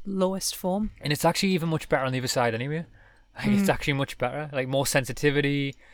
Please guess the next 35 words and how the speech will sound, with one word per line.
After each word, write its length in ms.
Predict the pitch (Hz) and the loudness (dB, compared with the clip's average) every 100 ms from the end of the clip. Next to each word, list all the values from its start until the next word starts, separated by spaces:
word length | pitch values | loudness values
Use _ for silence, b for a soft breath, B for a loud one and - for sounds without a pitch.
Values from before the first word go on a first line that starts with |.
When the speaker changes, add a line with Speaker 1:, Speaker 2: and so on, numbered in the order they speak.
| b b - | b b -6
Speaker 2:
like, 220 | 113 107 | -4 0
um, 400 | 113 110 107 101 | 0 -2 -6 -12
greater 280 | - 135 123 | 0 2 2
highs, 640 | - 135 139 135 135 131 | 2 2 4 4 2 -2
greater 320 | - 135 131 | -4 -4 -2
energy, 640 | 120 135 135 135 135 131 127 | 0 0 0 -2 -2 -4 -4
like, 300 | 110 107 180 | -6 -8 2
Speaker 1:
Better 220 | 214 202 | 2 2
connection, 560 | - 185 220 - 226 220 | 0 0 0 0 0 4
Speaker 2:
better 200 | 135 220 | 4 2
connection. 440 | 139 135 139 - | 0 0 -2 0
Speaker 1:
more 200 | 214 214 | 4 4
healing. 720 | 202 202 208 214 208 208 208 185 | 4 2 2 2 2 2 0 -4
Speaker 2:
Exactly. 520 | 120 113 120 113 120 | -14 -6 -6 -6 -8
Speaker 1:
Definitely. 540 | 151 208 - 214 220 226 | -4 -2 -2 -4 -4 -6
It's 180 | 214 - | -8 -6
just, 260 | 202 - | -6 -4
like, 400 | 196 180 165 - - _ _ | -2 -2 -4 -10 -20 _ _
it's 240 | 202 - - | -8 -8 -4
pure. 380 | - 196 208 240 | 0 2 2 0
You 260 | 214 214 208 | -2 -2 -2
feel 340 | - 226 240 | 0 2 2
the 120 | 208 | 0
pureness 540 | - - 196 208 214 - | -4 0 2 4 2 0
of 120 | 208 | -2
it. 200 | 240 226 | -4 -4
It's 180 | 214 208 | -2 2
not 240 | 214 208 | 2 0
something 240 | - 226 | -4 -2
that's 280 | 208 190 - | -4 -6 -10
dirty 400 | - 190 196 185 | -2 0 0 -2
and 120 | 180 | -6
sinful. 320 | 180 214 202 180 | -4 -6 -2 -4
It's 160 | 175 | -4
very, 460 | 170 208 196 190 | 0 2 2 -2